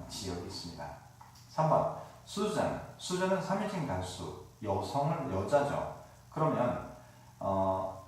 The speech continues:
at the museum. 따라해보세요. museum은 박물관이에요. 박물관. museum. 박물관. yesterday는 어제죠. 어제면은 현재,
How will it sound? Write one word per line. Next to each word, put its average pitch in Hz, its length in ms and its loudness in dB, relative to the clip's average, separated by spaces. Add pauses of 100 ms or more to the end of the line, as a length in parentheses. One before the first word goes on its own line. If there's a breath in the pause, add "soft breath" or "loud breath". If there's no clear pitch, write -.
(180)
at - 360 4
the 160 220 6
museum. 131 800 6
따라해보세요. 98 440 6
museum은 139 840 2
박물관이에요. 98 1000 0 (100)
박물관. 98 640 -2 (340 loud breath)
museum. 110 1120 2 (280)
박물관. 92 580 -2 (400 loud breath)
yesterday는 170 1120 4
어제죠. - 560 4
어제면은 151 1160 2 (260)
현재, 147 800 0